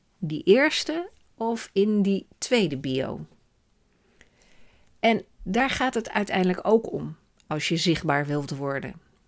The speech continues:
Niet om de feitelijke techniek, maar om de afstemming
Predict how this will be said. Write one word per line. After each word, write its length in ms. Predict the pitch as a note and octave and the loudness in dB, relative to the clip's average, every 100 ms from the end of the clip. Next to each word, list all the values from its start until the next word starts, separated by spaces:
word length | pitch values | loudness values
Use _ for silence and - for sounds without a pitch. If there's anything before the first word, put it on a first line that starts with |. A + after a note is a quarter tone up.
| - | 2
Niet 300 | G3+ B3+ - | 4 4 2
om 240 | F#3 F#3 | 4 4
de 100 | D#3 | 4
feitelijke 720 | - - B3 A#3+ G3 F3 E3+ | 0 -2 -2 2 2 2 -2
techniek, 640 | - - - G3 D#4+ - - | -4 -4 2 2 2 -2 -4
maar 380 | G3+ G3 - - | 0 0 -2 -4
om 320 | F#3+ F#3+ F3+ | 0 2 2
de 160 | E3+ - | 0 -2
afstemming 640 | B3+ - - D3 A2 - | -4 -2 -2 -2 -2 -8